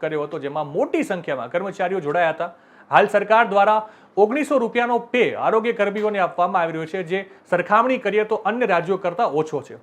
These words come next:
વારંવાર આરોગ્ય કર્મચારીઓ દ્વારા ગ્રેડ પે વધારવાની માંગ કરવામાં આવી હોવા છતાં સરકાર દ્વારા તેમની માંગ સ્વીકારવામાં આવતી જ નથી,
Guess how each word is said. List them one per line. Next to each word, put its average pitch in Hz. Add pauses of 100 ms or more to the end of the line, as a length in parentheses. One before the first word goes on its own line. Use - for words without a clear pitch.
વારંવાર 254
આરોગ્ય 233
કર્મચારીઓ 190
દ્વારા 165 (360)
ગ્રેડ 202
પે 226
વધારવાની 185 (140)
માંગ 185
કરવામાં 156
આવી 147
હોવા 143
છતાં 180
સરકાર 160 (100)
દ્વારા 147
તેમની 147
માંગ 180 (320)
સ્વીકારવામાં 170
આવતી 131
જ -
નથી, 110